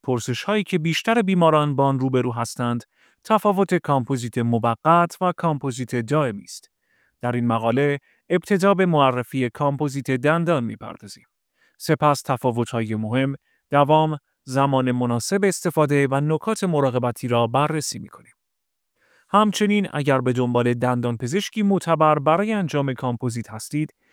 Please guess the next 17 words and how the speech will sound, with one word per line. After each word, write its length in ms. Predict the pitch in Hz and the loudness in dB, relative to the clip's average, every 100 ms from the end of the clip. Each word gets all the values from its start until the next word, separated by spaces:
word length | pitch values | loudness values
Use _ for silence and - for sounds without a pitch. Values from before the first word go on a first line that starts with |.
| _ _ - | _ _ -4
کلینیک 440 | 226 220 220 - | 0 2 2 2
دکتر 520 | 202 147 131 - 147 | 2 2 0 2 2
باقریان 640 | 139 127 120 120 120 113 113 | 2 2 2 0 0 -2 -2
نژاد 440 | 113 131 139 131 - _ _ _ _ _ | -2 2 2 0 -6 _ _ _ _ _
با 120 | 175 | 0
تجربهٔ 600 | 190 202 185 196 208 214 | 2 2 2 2 2 0
تخصصی 760 | 196 156 - 135 - 135 - 139 | 0 -4 -2 -4 -4 -6 -2 0
در 180 | 131 127 | 2 0
زمینهٔ 540 | 117 127 131 165 208 | 2 0 2 0 0
زیبایی 500 | 156 165 160 156 147 | 0 0 2 2 2
لبخند 600 | 135 127 - 131 127 127 - _ _ | 2 0 -2 -4 -2 -4 -8 _ _
می‌تواند 600 | 269 254 185 151 143 135 | -6 0 2 4 2 0
انتخابی 560 | 135 131 127 - 123 127 | -2 -4 -4 0 0 2
مطمئن 680 | 127 131 - 139 170 202 175 | 0 -2 -2 -2 0 0 0
برای 320 | 185 226 202 | 0 0 -4
شما 320 | - 156 123 | -2 0 0
باشد. 280 | 110 - | -2 -12